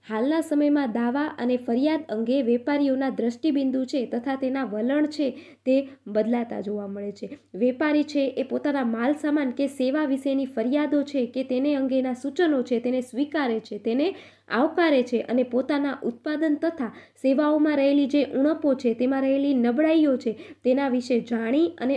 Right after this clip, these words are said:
ઉત્પાદકો છે એ ઉચ્ચ અને સારી ગુણવત્તાવાળો જે માલ છે, જે સારી ગુણવત્તાવાળા ઉત્પાદનો છે તે ગ્રાહક સમક્ષ મૂકી શકે છે અને કેટલાક વેપારીઓ છે એ અમુક સૂત્રોચ્ચાર કરતા હોય છે, જેના કારણે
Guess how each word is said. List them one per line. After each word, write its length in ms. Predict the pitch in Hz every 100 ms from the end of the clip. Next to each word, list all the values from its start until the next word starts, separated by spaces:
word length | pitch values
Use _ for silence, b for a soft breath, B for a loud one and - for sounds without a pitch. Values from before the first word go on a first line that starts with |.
| -
ઉત્પાદકો 640 | 220 - 302 285 277 277 269
છે 180 | 330 269 B B -
એ 120 | 262 -
ઉચ્ચ 220 | 277 277 - -
અને 200 | 247 269
સારી 360 | 269 233 240 311
ગુણવત્તાવાળો 760 | 285 285 285 285 269 262 269 277
જે 180 | 277 302 320 B B _
માલ 340 | 220 233 294 339
છે, 200 | 330 285 226 B _ 214
જે 140 | 262
સારી 320 | 269 240 254
ગુણવત્તાવાળા 760 | 254 277 285 285 285 277 294 285
ઉત્પાદનો 580 | 240 - 320 302 277 254
છે 160 | 254 233
તે 140 | - 247
ગ્રાહક 400 | 247 233 247 302
સમક્ષ 480 | - 240 269 262 - B -
મૂકી 300 | 247 269 302
શકે 280 | 285 220 214
છે 140 | 226 220
અને 140 | 233
કેટલાક 420 | 233 269 320 311
વેપારીઓ 580 | 262 262 269 285 285 277
છે 180 | 277 320 269 B B B -
એ 120 | 277 302 -
અમુક 340 | 247 330 -
સૂત્રોચ્ચાર 580 | - 302 349 330 269 240
કરતા 340 | 233 233 240
હોય 200 | 240 233 233
છે, 140 | 302
જેના 340 | 240 254 302 311
કારણે 360 | 247 240 269